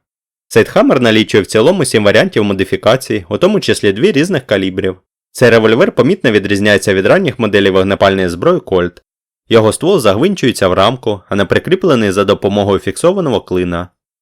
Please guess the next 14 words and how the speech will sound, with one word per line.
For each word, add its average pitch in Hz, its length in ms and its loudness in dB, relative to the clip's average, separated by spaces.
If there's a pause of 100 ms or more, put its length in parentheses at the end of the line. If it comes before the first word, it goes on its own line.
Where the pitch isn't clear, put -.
(220)
Крім 117 200 0
того, 202 240 0
револьвер 113 440 2
мав 113 180 0
закриту 110 420 0
рамку, 101 520 -2
іншу 113 240 -2
конструкцію 110 560 -2
важеля 113 440 0
та 107 140 -2
незахищений 104 600 -2
скобою 101 420 0
спусковий 135 460 -2
гачок. 92 580 -6